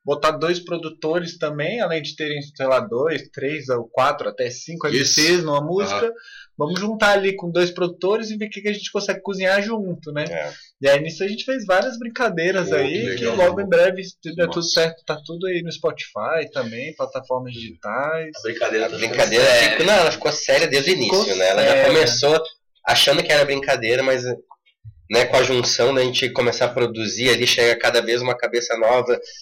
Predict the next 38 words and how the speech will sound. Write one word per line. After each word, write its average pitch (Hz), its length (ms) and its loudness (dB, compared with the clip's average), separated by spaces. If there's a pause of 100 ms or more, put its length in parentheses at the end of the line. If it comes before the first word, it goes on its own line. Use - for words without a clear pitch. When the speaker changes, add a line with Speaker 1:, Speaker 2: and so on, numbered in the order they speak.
(240)
Speaker 3:
e 113 200 0
a 117 40 8
Speaker 1:
Exato. 92 180 -2
Speaker 3:
galera 127 300 6
muito 135 240 0
produtiva 135 760 0
também, 131 600 2
então, 120 280 0
tipo, 117 420 -6 (480)
ah, 104 440 6 (140)
criou 131 340 4
um 170 200 2
movimento 156 480 2
ali 151 140 0
muito 160 220 -6
grande 151 320 0
de 170 120 -4
sair 151 260 2
Speaker 1:
Muito. 196 260 -4
Speaker 3:
uma 151 340 -2
série 170 400 0
de 202 100 -2
músicas 170 520 -4
aí 139 80 -2
que 104 60 -6
a - 20 -4
Speaker 1:
É. - 60 -2
Speaker 3:
gente 123 180 -6
ainda 117 160 0
não 113 220 2
lançou 117 240 0
ainda, 127 280 -2
mas 143 120 -2
que - 100 -20
tão 107 180 -2
aí 104 140 -4
sendo, 107 340 -6
né, 104 160 -2